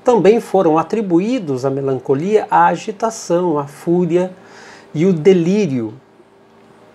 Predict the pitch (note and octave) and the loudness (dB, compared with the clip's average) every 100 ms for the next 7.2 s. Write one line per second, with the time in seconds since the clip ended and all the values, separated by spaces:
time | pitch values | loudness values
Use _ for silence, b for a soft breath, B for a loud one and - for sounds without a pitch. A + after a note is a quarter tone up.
0 | - C#3+ E3+ F3+ B B B - B3 B3 | -10 -6 -4 -6 B B B 0 4 4
1 | G#3 E3+ F3 D#3 - D3 D3 - C#3+ C#3+ | 4 2 0 -6 -2 -2 -2 -8 -6 -4
2 | C#3 C3 - - C3 B2+ C3 C#3+ D3 D#3+ | -4 -6 -10 -6 -2 0 -2 -4 0 2
3 | C#3+ - G#3 A3+ A3 - G#3+ G#3 - C#3+ | 2 0 0 0 -2 -6 -10 -10 -2 2
4 | C#3 B2+ A#2+ B2 - D#3+ G#3+ A#3+ F#3+ E3 | 2 0 -6 -8 -6 4 4 4 0 -2
5 | E3 D#3 F3 G#3 G#3 B3 A#3 E3+ F#3 F3+ | -4 -6 -2 -4 -4 -8 -6 -4 -4 -4
6 | - G3 A3 G3+ G3 A3+ A#3 G#3 D3 C3 | -2 -2 0 -8 -6 -4 -2 -2 -4 -4
7 | - - | -8 -18